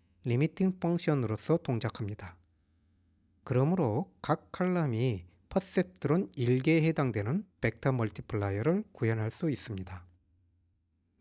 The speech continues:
여기에서 각 저항값이 가중치에 해당하기 때문에 임의의 저항값으로 가변할 수 있어야 하며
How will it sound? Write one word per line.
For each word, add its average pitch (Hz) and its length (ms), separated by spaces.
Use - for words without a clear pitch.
여기에서 147 880
각 - 280
저항값이 120 720
가중치에 151 720
해당하기 135 440
때문에 110 680
임의의 143 500
저항값으로 120 880
가변할 139 500
수 - 140
있어야 135 400
하며 104 400